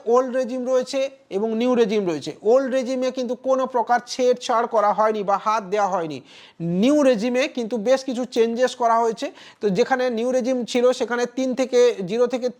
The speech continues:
তিন ছিল, তিন থেকে ছয় যে স্ল্যাবগুলো ছিল, সেখানে বেশ কিছু চেঞ্জেস করা হয়েছে। আপনাকে আমি স্ক্রিনে দিয়ে দিচ্ছি, আপনি দেখে নেবেন। তিন থেকে, আহ, জিরো থেকে তিন, তিন লাখ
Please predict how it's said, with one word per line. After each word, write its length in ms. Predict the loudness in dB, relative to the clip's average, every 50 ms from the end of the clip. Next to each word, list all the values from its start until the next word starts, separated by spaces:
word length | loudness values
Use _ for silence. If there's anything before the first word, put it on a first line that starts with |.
| _ _
তিন 200 | 0 0 0 0
ছিল, 220 | 0 2 2 4 4 4 2 -2 -8 -18 _ _ _ _ -6
তিন 160 | -4 -2 0
থেকে 180 | 0 0 0
ছয় 300 | 0 0 0 0 2 2
যে 120 | 0 -2 -4
স্ল্যাবগুলো 460 | -2 -2 -2 0 0 -2 -2 -4 -2
ছিল, 200 | -2 0 0 0
সেখানে 300 | 0 0 -2 -2 -2 0
বেশ 220 | 2 0 0 2
কিছু 180 | 0 -2 -4 -4
চেঞ্জেস 420 | 0 0 0 0 2 0 -2 0
করা 180 | 0 2 2 2
হয়েছে। 260 | 2 0 0 -2 -2
আপনাকে 340 | -2 -2 -4 -8 -8 -6 -6
আমি 200 | -4 -4 -6 -8 -10 -14 -20 -20 _
স্ক্রিনে 420 | -16 -6 -2 0 2 2 2 2
দিয়ে 180 | 2 2 0 0
দিচ্ছি, 260 | 0 -2 -4 -2 -2
আপনি 220 | -2 0 -2 -6
দেখে 240 | 0 0 0 2 2
নেবেন। 280 | -2 -2 -6 -8 -10 -12 -16 -2 2
তিন 200 | 4 4 4 6
থেকে, 340 | 4 2 4 4 4 4 4 4
আহ, 320 | 4 4 4 4 4 4
জিরো 200 | 4 4 4 4
থেকে 240 | 2 2 -2 -4 -4
তিন, 400 | -4 -2 -2 -2 0 -2 -4 -6
তিন 320 | -10 -12 -4 -2 0 2
লাখ 180 | 4 2 2